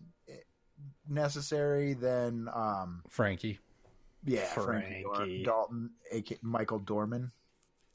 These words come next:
Speaker 1: Um, yeah, Frankie probably should have been at least, like, mentioned that he, Edward and his brother, I guess they're estranged, though.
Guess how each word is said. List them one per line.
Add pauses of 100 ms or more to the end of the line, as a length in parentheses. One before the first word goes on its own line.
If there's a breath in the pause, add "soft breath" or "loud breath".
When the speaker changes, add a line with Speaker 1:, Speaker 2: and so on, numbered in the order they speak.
(540)
Speaker 1:
Um,
yeah,
Frankie
probably
should
have
been (100)
at
least,
like, (120)
mentioned
that
he, (380)
Edward (160)
and
his
brother, (800)
I
guess
they're
estranged,
though.